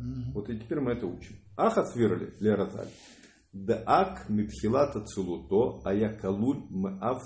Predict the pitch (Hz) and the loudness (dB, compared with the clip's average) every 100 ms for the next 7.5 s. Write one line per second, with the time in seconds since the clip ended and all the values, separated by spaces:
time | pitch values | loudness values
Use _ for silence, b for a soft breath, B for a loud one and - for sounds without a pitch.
0 | - 107 95 98 104 87 104 - - - | -4 -4 -2 -2 -2 -4 -10 -12 -14 -18
1 | - - 101 127 156 - - 104 110 90 | -18 -4 0 0 -2 -4 -4 -2 0 -2
2 | 90 104 131 - 170 214 - - - - | -4 -4 -4 -4 -4 -4 -8 -18 -18 -12
3 | 95 - - 107 120 143 190 214 - B | -12 -10 0 2 4 4 2 0 -6 B
4 | B B - 95 95 117 135 120 110 92 | B B -6 0 2 4 4 4 2 0
5 | 92 127 180 - - - 208 135 143 - | 2 2 2 -2 -8 0 2 2 -2 -2
6 | 98 92 110 123 - - 92 - 107 107 | -2 0 0 0 0 -6 -8 -4 -2 -2
7 | - 87 82 - - | -4 -10 -10 -12 -14